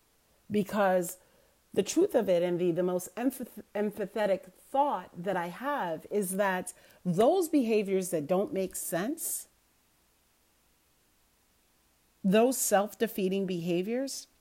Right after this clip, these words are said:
those problematic behaviors include other things. It may include abuse of alcohol or drugs, gambling, workalism, overexercising, overspending, overeating,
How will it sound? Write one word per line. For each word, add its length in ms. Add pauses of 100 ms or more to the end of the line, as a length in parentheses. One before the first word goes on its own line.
(680)
those 240
problematic 720
behaviors 640 (1040)
include 640
other 240
things. 680 (360)
It 200
may 260
include 600
abuse 360
of 140
alcohol 640
or 80
drugs, 640
gambling, 640
workalism, 760
overexercising, 1000
overspending, 680
overeating, 760